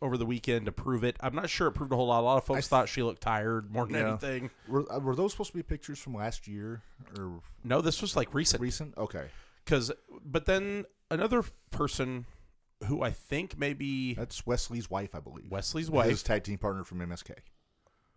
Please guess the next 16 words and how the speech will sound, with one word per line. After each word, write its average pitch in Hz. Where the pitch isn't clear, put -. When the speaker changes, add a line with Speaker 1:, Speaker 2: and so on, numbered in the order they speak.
Speaker 1:
No. 113
Oh. -
Speaker 2:
Yeah, 92
Wesley 135
is 107
his -
Speaker 1:
Oh, 180
so 185
Speaker 2:
tag 170
Speaker 1:
Wesley 190
and 165
Kimberly 147
are 117
not 113
married. 82
Speaker 2:
No. 123